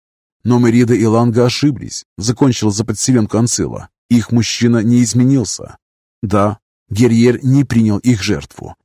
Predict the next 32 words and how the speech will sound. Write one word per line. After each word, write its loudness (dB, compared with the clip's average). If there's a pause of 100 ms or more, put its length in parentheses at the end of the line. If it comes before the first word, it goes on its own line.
(100)
Он 2
посчитал, -2
что -2
они 2
его 2 (120)
предали. -4 (300)
Мне 2
было 4
ужасно 0
видеть, 0
как -2
борются 0
в -4
нём 0
ненависть 0
и 2
любовь, -2 (140)
и 0
как 0
ненависть, -2
в -12
конце -2
концов, 0
побеждает. -2 (580)
Я 2
чувствовала, -4
как 2
он 0
страдает, -4
как 0
любит 2
меня, -10